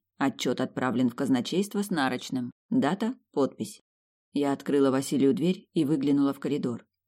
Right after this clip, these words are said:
Было темно и тихо. Усмехнулась зло. «Про нас забыли? Что же, тем хуже для них. Дом Эгор, проводите меня в библиотеку». В коридоре начали зажигаться светильники, указывая путь, и мы с Василием потопали в сторону лестницы.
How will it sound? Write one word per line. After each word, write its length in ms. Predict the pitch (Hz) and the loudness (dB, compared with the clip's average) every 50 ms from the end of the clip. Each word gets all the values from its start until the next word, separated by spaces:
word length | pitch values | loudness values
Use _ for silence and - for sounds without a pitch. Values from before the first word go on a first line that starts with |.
| _ - | _ -2
Было 280 | 120 131 143 131 127 | 0 2 4 4 4
темно 440 | - - 135 127 123 127 135 143 - - _ _ | 2 2 2 2 4 2 2 0 -2 -6 _ _
и 140 | - 139 139 | 0 0 0
тихо. 420 | - - 120 120 - - 120 117 - _ _ _ _ _ _ _ _ - | 0 0 -4 -4 -4 -6 -10 -14 -14 _ _ _ _ _ _ _ _ -2
Усмехнулась 800 | - 285 - - 185 180 180 - 180 143 131 120 123 123 - - | -2 0 2 2 0 0 0 0 2 2 2 2 2 0 -2 -2
зло. 340 | - 131 120 120 117 175 - _ _ _ _ _ _ _ _ _ _ _ | -4 -2 -2 -2 -2 -6 -10 _ _ _ _ _ _ _ _ _ _ _
«Про 180 | - 220 220 214 | 4 6 8 10
нас 200 | 202 202 180 160 | 10 8 8 8
забыли? 500 | 185 185 180 202 269 302 208 - - _ _ _ _ _ | 6 4 6 6 4 4 4 2 0 _ _ _ _ _
Что 400 | - - - - - - 151 139 | -14 -12 -12 -6 0 2 2 2
же, 100 | 127 139 | 2 2
тем 260 | - - 214 214 214 | 2 4 4 4 4
хуже 260 | 202 226 220 196 226 202 | 4 4 6 8 8 8
для 160 | 208 208 202 | 8 8 6
них. 280 | 175 147 160 - - _ _ _ _ _ _ _ _ _ - | 6 4 2 0 -6 _ _ _ _ _ _ _ _ _ 6
Дом 300 | 226 220 285 285 226 180 | 8 8 8 8 8 8
Эгор, 300 | 147 135 123 135 - - - - | 8 6 4 2 0 -2 -4 0
проводите 440 | 196 202 220 240 254 339 339 - | 0 2 4 4 4 4 4 4
меня 220 | 156 147 139 139 135 | 4 6 6 4 4
в 60 | - | 4
библиотеку». 720 | - 151 139 127 147 147 143 - 143 135 - - 139 143 - _ _ _ _ _ _ _ _ _ _ _ | 4 2 4 4 4 4 2 2 0 0 0 -2 -6 -8 -8 _ _ _ _ _ _ _ _ _ _ _
В 120 | _ - - | _ -4 2
коридоре 480 | - 175 180 190 175 214 233 233 226 | 4 6 8 8 8 8 8 8 8
начали 360 | 202 196 202 202 - 196 185 185 | 8 8 6 6 4 4 4 4
зажигаться 540 | 165 175 165 160 143 160 165 165 - 170 | 4 2 0 0 0 0 0 0 -2 -4
светильники, 760 | 160 - 165 170 170 - 196 190 156 131 123 117 - 127 123 | -4 -2 -2 -2 -2 2 2 2 4 4 2 0 0 -2 -2
указывая 560 | - 147 147 - 139 139 127 131 127 131 131 | 0 0 0 0 0 -2 0 0 0 0 0
путь, 360 | 131 - 185 196 214 - - - | 0 0 0 0 0 -2 -6 -6
и 160 | - - 165 | -2 0 2
мы 160 | 175 185 247 | 2 4 2
с 80 | 262 - | 2 0
Василием 560 | 196 202 202 202 214 214 214 208 208 208 196 | 0 -2 -2 0 0 0 2 2 2 2 0
потопали 540 | 202 165 151 - - 160 160 - 165 165 165 | 0 -2 -2 -2 -2 -4 -2 -2 -2 -2 -2
в 80 | 165 - | -4 -6
сторону 360 | - - 135 131 131 131 131 | -4 -2 -2 0 2 2 2
лестницы. 640 | 123 127 123 120 - 117 117 - - - - - | 2 2 0 0 -2 -4 -4 -4 -8 -10 -10 -12